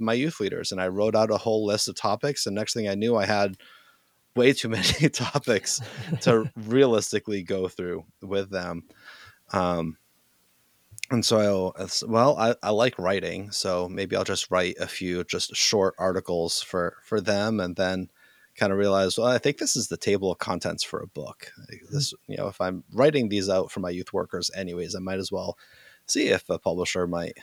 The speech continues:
Speaker 1: wanna make this beneficial for more than just me and my youth leaders. And, uh, so Lead Them to Jesus really came out from my own need for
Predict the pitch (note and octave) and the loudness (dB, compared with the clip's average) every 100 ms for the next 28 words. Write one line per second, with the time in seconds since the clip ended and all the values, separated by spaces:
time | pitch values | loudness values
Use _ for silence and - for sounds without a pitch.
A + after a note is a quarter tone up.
0 | - _ _ G#2 F#2 F2 E2+ _ _ _ | -20 _ _ -4 0 -2 -4 _ _ _
1 | _ G2+ F2 G2 - F#2 F2+ F#2+ - G#2 | _ -6 -4 -4 -2 -2 -2 -2 -2 -2
2 | G#2+ G#2 A2 A2+ A#2 A2+ - G#2+ A#2 B2 | 0 2 0 0 -2 -2 0 0 2 2
3 | C3 - F2+ E2+ F2 F#2+ F#2+ - - - | 0 -2 -6 -6 -6 -4 -6 -8 -14 -20
4 | - - - G2+ F#2 F#2 - G#2+ G#2 G2+ | -20 -20 -4 0 2 2 4 6 6 4
5 | F#2 A#2 B2+ C#3 G#2+ G#2 G#2+ G2+ A#2 A#2+ | 0 0 2 0 -2 -2 -2 0 2 4
6 | G#2+ G#2+ F#2 F2+ F#2 G#2 F#2 F#2 F2+ F#2 | 2 0 -2 -2 -2 -2 -2 0 -2 -2
7 | E2+ E2+ F#2 - - G#2+ A2 A#2 | -6 -8 -10 -12 -4 2 4 2